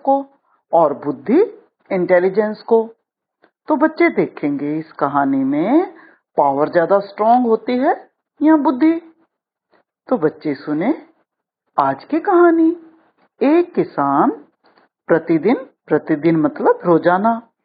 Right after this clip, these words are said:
अपने भैंसे के साथ खेत में हल जोतता था। खेत की मिट्टी बहुत मुलायम थी, इसीलिए भैंसे की टांगें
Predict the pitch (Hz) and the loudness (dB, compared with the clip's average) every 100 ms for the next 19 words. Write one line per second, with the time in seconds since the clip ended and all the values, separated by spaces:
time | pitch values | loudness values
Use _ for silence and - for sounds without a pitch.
0 | _ _ _ - 269 269 285 302 165 160 | _ _ _ -4 -4 0 2 2 0 -4
1 | 185 - 349 320 208 - 139 131 - - | -4 -2 -2 0 -2 0 -2 -2 -8 -8
2 | 139 - 180 294 392 - _ - _ - | -8 -6 -2 -2 -2 -12 _ -20 _ -10
3 | - 285 302 220 285 277 - 269 269 269 | -2 0 0 0 0 0 -2 -2 0 -2
4 | 262 262 _ _ _ _ _ _ _ - | -2 -8 _ _ _ _ _ _ _ -4
5 | 302 349 - 262 196 160 233 254 233 269 | -2 -2 -4 -4 -2 -4 -6 -6 -4 2
6 | 349 349 339 240 220 185 175 160 156 - | 4 4 2 0 2 4 2 2 -2 -10
7 | 131 _ _ _ _ _ _ _ 180 - | -20 _ _ _ _ _ _ _ -8 -6
8 | 170 151 185 160 151 160 160 277 277 196 | -6 -2 0 0 -2 -6 -2 -4 -2 -6
9 | 175 139 135 131 180 285 | -2 -2 -2 -2 0 0